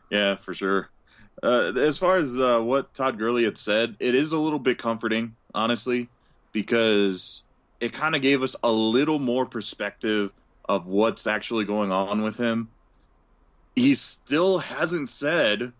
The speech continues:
what the hell is actually wrong with his knee,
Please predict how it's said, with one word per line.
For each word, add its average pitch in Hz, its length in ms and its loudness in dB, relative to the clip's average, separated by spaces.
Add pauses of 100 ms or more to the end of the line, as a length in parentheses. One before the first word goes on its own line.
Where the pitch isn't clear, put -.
(100)
what 113 360 -2
the 139 100 0
hell 139 220 2
is 117 120 0
actually 123 400 0
wrong 156 420 2
with 127 100 -2
his 98 220 -4
knee, 95 400 -6